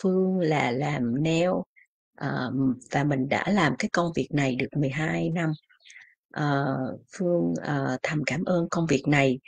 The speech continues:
vì đã, ờ, cho Phương một cuộc sống đầy đủ trong thời gian qua và cũng như giúp gia đình, ờ, của Phương ở Việt Nam. Ờ, nhưng sau khi có con thì Phương, ờ, luôn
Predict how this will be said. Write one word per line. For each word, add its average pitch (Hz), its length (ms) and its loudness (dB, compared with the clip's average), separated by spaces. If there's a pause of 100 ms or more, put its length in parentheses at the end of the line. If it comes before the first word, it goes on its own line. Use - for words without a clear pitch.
(500)
vì 139 220 4
đã, 127 480 2 (300)
ờ, 151 260 -2
cho 160 200 0
Phương 175 160 2
một 139 160 2
cuộc 127 140 -2
sống 185 380 2
đầy 151 180 4
đủ 135 320 4 (400)
trong 170 220 2
thời 143 280 2
gian 156 220 2
qua 165 340 4 (600)
và 139 460 0
cũng 143 200 0
như 180 380 6 (340)
giúp 226 140 4 (160)
gia 165 180 6
đình, 139 320 4 (280)
ờ, 139 400 -2
của 123 160 -2
Phương 170 260 2
ở - 220 -4
Việt 139 200 0
Nam. 160 300 6 (720)
Ờ, 151 120 -4 (340)
nhưng 190 240 4
sau 180 200 4
khi 185 180 4
có - 220 2
con 175 360 2 (420)
thì 147 260 4
Phương, 180 480 2
ờ, 156 280 0
luôn 175 400 2